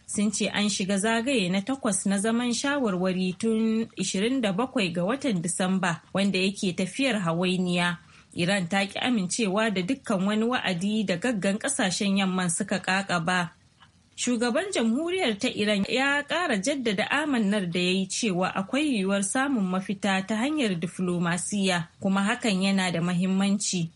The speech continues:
Yana mai nanata cewa dukkan wata yarjejeniya za ta buƙaci bayani dalla-dalla da kuma nuna da gaske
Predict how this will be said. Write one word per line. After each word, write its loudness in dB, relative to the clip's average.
Yana 2
mai 2
nanata 0
cewa 0
dukkan 0
wata 0
yarjejeniya 0
za 0
ta -2
buƙaci -2
bayani 2
dalla-dalla 0
da 0
kuma 2
nuna 2
da 0
gaske -2